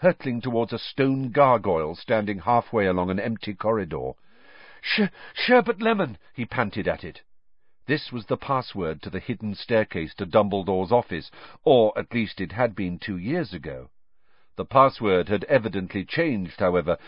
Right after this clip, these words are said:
for the stone gargoyle did not spring to life and jump aside, but stood frozen, glaring at Harry malevolently.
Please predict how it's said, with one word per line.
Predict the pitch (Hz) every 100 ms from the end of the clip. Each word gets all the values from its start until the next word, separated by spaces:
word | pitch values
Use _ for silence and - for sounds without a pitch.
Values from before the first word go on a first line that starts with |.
| - -
for | 123
the | 117
stone | - 147 160 151
gargoyle | 143 147 139 123 110 110
did | 113
not | 104 170 -
spring | - 143 135
to | 113
life | 113 135 110 107
and | 98 -
jump | 131 123
aside, | 113 - 143 120 87 73 - - -
but | 107
stood | - - 143 104 -
frozen, | - 143 143 92 80 67 - - -
glaring | 110 127 143 123 101 87
at | 87
Harry | 85 113 90 80 - -
malevolently. | 113 113 120 127 98 82 - 78